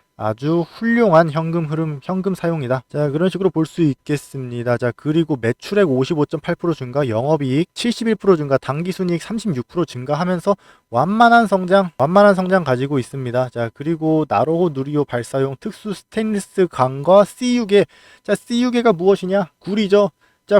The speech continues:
구리, 구리 일단은 전기,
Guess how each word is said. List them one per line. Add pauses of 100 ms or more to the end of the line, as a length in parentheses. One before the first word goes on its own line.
구리,
구리
일단은
전기,